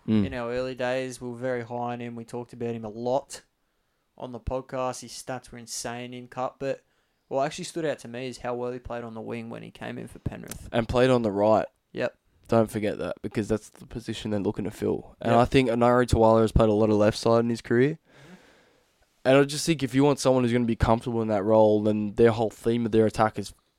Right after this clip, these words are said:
Speaker 1: fit like a glove. Everyone
Speaker 2: Yep.
Speaker 1: fits, everyone does their role. I think Tom Jenkins is a perfect person for that.
Speaker 2: I don't think Jenkins has gone over there to play second fiddle either. He's just come out
Speaker 1: Yeah.
Speaker 2: of the Penrith Panthers system.
Speaker 1: You'd rather play second fiddle at the Panthers than you would at the Knights.
Speaker 2: Exactly.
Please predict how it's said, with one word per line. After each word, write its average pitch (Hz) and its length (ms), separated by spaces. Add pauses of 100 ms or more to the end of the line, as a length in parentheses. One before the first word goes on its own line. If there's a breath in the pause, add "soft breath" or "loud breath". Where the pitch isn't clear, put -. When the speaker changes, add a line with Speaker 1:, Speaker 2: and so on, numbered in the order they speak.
Speaker 1:
fit 117 100
like 101 160
a 98 80
glove. 95 300 (180)
Everyone 110 280
Speaker 2:
Yep. 123 120
Speaker 1:
fits, 113 220
everyone 107 240
does 104 160
their 104 100
role. 117 260
I 110 40
think 110 260
Tom 110 240
Jenkins 104 320
is 107 60
a 104 60
perfect 104 440
person 95 340
for - 120
that. - 160 (180)
Speaker 2:
I 143 80
don't 147 160
think 147 180
Jenkins 139 360
has 123 140
gone 123 220
over 120 200
there 117 140
to 113 60
play 117 220
second - 340
fiddle - 320
either. - 200 (500)
He's 139 100
just 143 140
come 147 160
out 135 100
Speaker 1:
Yeah. 123 180
Speaker 2:
of 120 80
the 120 40
Penrith 139 300
Panthers 131 380
system. 127 340
Speaker 1:
You'd 135 40
rather 147 220
play 139 200
second 123 280
fiddle 117 280
at 95 40
the 85 80
Panthers 104 460
than 101 160
you 101 100
would 101 140
at - 40
the - 80
Knights. - 380
Speaker 2:
Exactly. 127 560